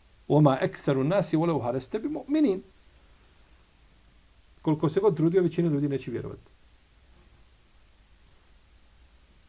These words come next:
Ako uzmete Jeđuđa i Međuđa, jel tako je,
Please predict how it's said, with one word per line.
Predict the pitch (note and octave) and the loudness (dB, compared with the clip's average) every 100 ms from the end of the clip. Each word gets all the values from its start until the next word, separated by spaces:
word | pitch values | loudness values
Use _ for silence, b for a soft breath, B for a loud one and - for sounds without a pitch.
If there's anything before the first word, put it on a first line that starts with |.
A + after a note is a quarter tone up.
| - - - - - - - - - - | -20 -20 -20 -20 -20 -20 -20 -20 -20 -6
Ako | D#3 D3+ D3 | -4 -2 -2
uzmete | C3+ A#2 A2 | -2 -4 -4
Jeđuđa | A2 A2 C3+ B2+ A2+ | -4 -2 -6 -4 -6
i | |
Međuđa, | G#2+ A2 B2 B2 A#2+ | -6 -8 -8 -8 -8
jel | A2 | -10
tako | A2 G#2+ | -12 -14
je, | - | -14